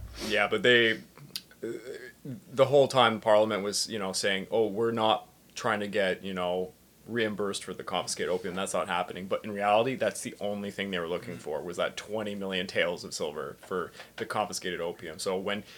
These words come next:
when he made the deal, it was about six million taels of silver or something. It was nowhere near enough, so of course the British government's like, "No, you need to shake them down for more money."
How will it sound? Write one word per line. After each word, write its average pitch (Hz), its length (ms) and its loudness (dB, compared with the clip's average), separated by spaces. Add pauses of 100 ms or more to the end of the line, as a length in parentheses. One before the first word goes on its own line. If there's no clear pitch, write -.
(160)
when 139 120 4
he 156 80 6
made 156 240 8
the 123 80 4
deal, 113 360 8
it - 20 4
was 101 100 -2
about 95 200 0
six - 240 -6
million 95 520 -4 (140)
taels 101 320 0
of 92 60 -6
silver 98 380 -2
or 104 40 -2
something. 104 420 -4 (480)
It 117 220 10
was 123 220 10
nowhere 123 300 10
near 113 160 6
enough, 101 340 2
so 87 340 2
of 82 100 -6
course 90 400 -2
the 87 60 -12
British 90 240 -4
government's 92 280 -4
like, - 140 -12
"No, 101 240 -2
you 87 120 -6
need 92 160 -4
to 76 320 -2
shake 90 240 -2
them 92 100 -10
down 80 140 -6
for - 100 -14
more 71 100 -10
money." 65 280 -10